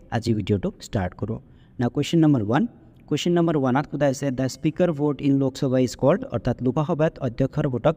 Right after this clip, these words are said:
কি বুলি জনা যায়? চ', লোকসভাত অধ্যক্ষৰ ভো-, ভোটক কি বুলি জনা যায় বুলি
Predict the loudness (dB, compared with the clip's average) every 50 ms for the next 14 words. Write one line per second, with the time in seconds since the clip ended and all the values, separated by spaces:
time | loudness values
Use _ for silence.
0 | 0 -2 -2 0 0 0 0 -2 -4 -4 -8 -6 -2 0 0 2 0 0 -2 -2
1 | -4 -4 -8 -14 -20 -20 -18 -6 -2 -2 0 -2 -2 -6 -14 -20 -20 -20 -20 _
2 | -2 -2 0 2 2 2 2 0 0 0 0 -2 -4 -10 -8 -8 -6 -2 0 0
3 | 0 0 0 -2 -2 0 -2 -2 -4 -4 -10 -12 -12 -8 -8 -2 2 2 0 2
4 | 2 0 2 2 2 2 2 0 0 0 0 0 2 2 0 0